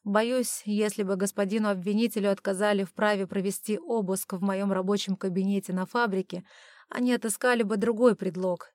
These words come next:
или устроили бы очередной пожар, а я не мог этого позволить. Именно поэтому нам необходимо посетить С М Т,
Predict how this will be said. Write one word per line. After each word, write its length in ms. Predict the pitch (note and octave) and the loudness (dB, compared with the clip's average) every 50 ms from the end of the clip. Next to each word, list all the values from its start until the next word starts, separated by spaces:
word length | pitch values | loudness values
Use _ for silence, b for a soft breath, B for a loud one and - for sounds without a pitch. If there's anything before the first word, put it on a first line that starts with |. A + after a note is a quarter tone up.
| _ _ | _ _
или 160 | D#4+ D4 C4 | -8 -4 -2
устроили 460 | A#3+ G#3+ G3 - B3 B3 C4 C4 A#3+ | -2 -2 -2 2 4 4 4 4 4
бы 140 | A3+ G3+ A3 | 2 2 0
очередной 420 | A3 G3 - F#3 F#3 E3 A3 A#3 | 0 -2 -2 -4 -2 0 -2 -2
пожар, 460 | - - G#3 F#3+ E3+ F#3 F#3 F3+ F3+ - _ _ _ _ _ _ _ _ _ _ | 0 2 0 2 2 -2 -2 -4 -6 -8 _ _ _ _ _ _ _ _ _ _
а 120 | G#3 G#3 | -6 -2
я 140 | A3+ B3+ C4+ | -2 0 2
не 100 | B3 A#3 | 2 2
мог 240 | A3 G#3+ F#3+ - G3+ | 4 2 2 0 -2
этого 260 | F#3 - F#3 F#3+ F#3 | -4 -2 -2 -4 -2
позволить. 640 | - G3 F#3+ F3 F3 F#3 F#3 F3+ F3+ - - _ b b b b b b b b b b | 0 -2 -2 0 -2 -4 -4 -4 -6 -10 -14 _ b b b b b b b b b b
Именно 320 | - G#3 G3+ G3+ G3 G3+ | 0 2 4 4 4 2
поэтому 580 | G3 - A#3 B3 C4 C4 A#3 - - F3 F3 F3 | 2 2 2 4 4 4 4 2 -2 -4 -2 -2
нам 180 | F3+ F3+ F#3 F#3 | -2 -2 0 0
необходимо 580 | F#3 F#3+ F#3 - - G3 F3+ E3+ G#3+ G#3 G3+ | -2 -2 -2 -2 -2 -2 0 0 0 0 0
посетить 580 | G3 _ - F#3+ F#3 - G#3 G3 - G#3 G3 - - | -2 _ -4 -4 -2 -2 -4 -2 -2 -2 -2 -4 -6
С 180 | A#3 G#3 - - | -4 -4 -2 0
М 160 | G3 F3+ F3 | -2 -2 -2
Т, 240 | _ A3 A3+ A#3+ | _ -2 -4 -4